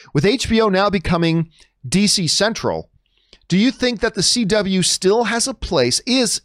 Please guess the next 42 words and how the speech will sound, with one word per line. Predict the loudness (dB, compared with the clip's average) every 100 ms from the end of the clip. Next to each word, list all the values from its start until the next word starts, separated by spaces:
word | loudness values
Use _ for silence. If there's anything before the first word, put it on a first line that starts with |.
| -8
a |
place, | -6 -2 0 0
or, | 0 -2 -2
uh, | -4
do | -2
you | -2
still | 0 -2
think | -2 -2
of | -2
C | -4 -2
W | 0 0 -2
as | -2 -2 -2
a |
place | -4 -2 -2 -2 -4 _ _ _ _ _ _ _ _ -2
for | -2
D | 2 0
C | 0 -2
content?" | 0 -2 -2 -10 -12 _ _ _ _ _
I | -6
think | 0 0
that's | 0 -2
a | -6
fascinating | -4 -2 0 -2 0 -2 -2
question. | -4 -4 -4 -10 -16 _ -2
I |
really | 2 4 2
do. | 0 -2 -6 _ _ _ _ _ -6
I | -4
think | 0 0
that | 0
is | -2
a |
terrific | -2 0 0 -2 -4
question | -4 -4 -8 _ -18 -8
because | -4 -2 -2
we | 0 0
are | 2 0 2
right | 0 0
now | -2 2 2 2 0 _ _ _ _ _ _ _ _
in | -4 -2
a |
period | -2 -4 0 2 4 2 0 -6